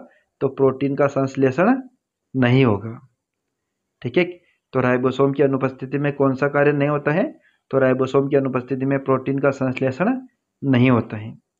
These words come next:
ठीक है। जीव द्रव्य नामकरण किया था।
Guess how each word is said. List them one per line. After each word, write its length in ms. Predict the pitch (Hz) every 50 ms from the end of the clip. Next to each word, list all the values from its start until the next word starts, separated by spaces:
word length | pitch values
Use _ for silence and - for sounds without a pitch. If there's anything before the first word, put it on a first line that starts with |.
| _ _ _ _ _ _ _ _ _ _ _ -
ठीक 160 | - 135 139
है। 120 | 185 185 185 - - _ _ _ _ _ _ _ _ -
जीव 200 | - 135 143 151 151
द्रव्य 300 | 143 147 147 151 151 151
नामकरण 480 | 139 135 135 139 131 131 143 147 147 156 151 - _ _ _ _ _ -
किया 180 | 143 143 143 139
था। 220 | 135 135 127 123